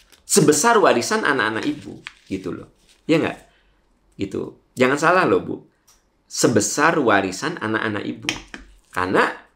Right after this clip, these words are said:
secara syar'i, anak, eh, itu adalah anak suami Anda. Seperti halnya anak yang lahir dari rahim ibu adalah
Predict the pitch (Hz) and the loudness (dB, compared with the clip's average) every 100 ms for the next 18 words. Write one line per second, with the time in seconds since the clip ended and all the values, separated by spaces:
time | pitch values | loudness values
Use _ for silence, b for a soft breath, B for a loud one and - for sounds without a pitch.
0 | _ - 185 - 143 123 117 110 92 - | _ -2 0 2 4 6 6 6 4 2
1 | - _ - - 277 311 - 202 - - | -8 _ -8 0 2 2 2 0 -2 -8
2 | _ _ _ _ _ _ _ _ 156 156 | _ _ _ _ _ _ _ _ 2 4
3 | 143 139 - - _ _ _ _ 113 110 | 4 0 -6 -20 _ _ _ _ 4 4
4 | 101 95 85 - 277 311 285 208 175 165 | 4 2 2 0 2 2 2 0 0 -4
5 | 175 226 294 330 330 - 156 143 135 - | -2 -2 -2 -4 -6 -10 -2 0 0 -6
6 | 165 - - - _ _ _ _ _ - | -10 -12 -16 -20 _ _ _ _ _ 0
7 | 190 - - 135 98 95 - 480 - _ | 2 2 2 0 0 0 -2 -6 -10 _
8 | - 156 147 143 139 120 120 117 120 110 | 0 4 4 2 0 2 2 2 2 2
9 | 110 110 110 101 98 90 - 113 98 160 | 2 2 -2 -4 -6 -8 -4 -2 0 0
10 | 202 | -2